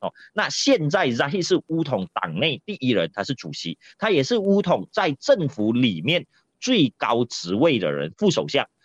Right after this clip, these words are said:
如-，所以现在在败选，你已经没有代罪羔羊了。哦，那你要用什么理由来说服基层？哦，唯一就是必然要有人谢罪下台了。哦，所以如果成绩真的很差，那巫统必须有领导人负责，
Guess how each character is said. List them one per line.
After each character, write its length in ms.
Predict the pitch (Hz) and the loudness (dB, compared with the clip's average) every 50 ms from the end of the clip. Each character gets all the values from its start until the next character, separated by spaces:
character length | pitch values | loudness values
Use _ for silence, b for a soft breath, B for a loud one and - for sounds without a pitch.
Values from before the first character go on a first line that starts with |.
| b b b b _ | b b b b _
如-， 200 | - 139 160 156 _ | -8 -8 -8 -8 _
所 220 | - - 175 214 | -2 0 2 2
以 140 | 233 180 139 | 2 2 0
现 280 | - - - 277 233 | 0 2 2 2 2
在 140 | 190 240 208 | 2 0 0
在 160 | 185 202 175 | 0 0 -2
败 220 | 170 - 170 165 147 | 0 0 0 0 0
选， 180 | - 135 101 85 | 0 0 -2 0
你 100 | 180 190 | 2 2
已 100 | 202 151 | 2 2
经 160 | - 143 135 | 2 0 0
没 60 | 135 | 0
有 80 | 123 101 | 0 0
代 120 | - 120 | 0 -2
罪 160 | 110 117 117 | -2 -2 -2
羔 160 | - - 80 80 | -2 -2 -2 -2
羊 160 | 71 76 78 | -2 -4 -6
了。 80 | 73 55 - | -8 -10 -10
哦， 140 | 87 - b b b b b _ | -10 -12 b b b b b _
那 280 | 113 131 156 139 - - | -6 -4 -4 -4 -4 -8
你 200 | - 123 110 101 | -8 -6 -4 -2
要 180 | 101 135 156 151 | 0 0 2 2
用 120 | 147 147 | 2 2
什 160 | 131 - - 85 | 0 -2 -4 -4
么 120 | 85 98 | -4 -4
理 180 | 98 95 82 76 | -4 -4 -4 -4
由 160 | 78 80 90 | -4 -2 -2
来 140 | 87 78 87 | -2 -4 -4
说 200 | - - 90 85 | -6 -8 -8 -8
服 160 | - 80 78 | -8 -10 -14
基 200 | - - 87 80 | -12 -10 -10 -10
层？ 180 | - 76 76 - _ _ _ _ | -8 -8 -10 -10 _ _ _ _
哦， 160 | - 85 - - - | -12 -12 -12 -10 -4
唯 180 | 131 127 131 | 0 0 0
一 340 | 156 196 196 190 190 190 175 - | 2 2 0 2 0 0 -2 -2
就 160 | - 185 165 | 0 0 2
是 260 | 143 151 151 143 117 - _ _ | 2 2 2 0 0 -2 _ _
必 140 | _ 233 208 | _ -2 0
然 200 | 160 110 90 92 117 | 0 0 0 0 0
要 120 | 139 127 | 0 0
有 280 | 113 101 95 85 73 73 | 0 0 -2 -2 -2 -2
人 260 | 76 82 - 78 92 104 | -4 -4 -4 -6 -8 -10
谢 300 | - - - 190 151 101 | -8 -4 0 0 0 0
罪 220 | - - 127 104 | -2 -4 -4 -4
下 280 | 92 - - 110 85 80 | -4 -2 -2 -2 -2 -2
台 200 | - - - - 53 | -6 -10 -14 -12 -10
了。 120 | 65 67 69 73 | -10 -10 -8 -8
哦， 80 | 82 | -6
所 160 | 73 - 156 175 | -2 0 2 2
以 60 | 165 | 4
如 160 | 135 160 190 | 4 4 4
果 100 | 170 120 | 2 2
成 160 | - - 113 | 0 -2 -2
绩 140 | 123 165 185 | -2 -4 -2
真 160 | 165 135 117 | -2 -2 0
的 100 | 107 98 | 0 -2
很 180 | 92 98 82 73 | -4 -4 -6 -8
差， 320 | - - 92 90 82 76 B B B B B B _ | -8 -6 -4 -4 -4 -4 B B B B B B _
那 180 | - 131 113 - _ _ _ _ | -6 -4 -4 -6 _ _ _ _
巫 200 | 156 175 190 196 | 0 2 2 2
统 300 | - - 147 110 - - _ _ _ _ _ _ | 2 2 2 0 0 -2 _ _ _ _ _ _
必 120 | - 220 175 | -4 -2 0
须 160 | - 139 120 | 2 2 2
有 80 | 107 87 | 2 2
领 180 | 82 90 107 | 2 -2 -4
导 160 | - 92 80 | -4 -4 -2
人 160 | 71 78 82 87 | -2 -2 -4 -4
负 160 | - 123 101 | -6 -6 -4
责， 220 | - 90 80 78 | -2 -2 -4 -4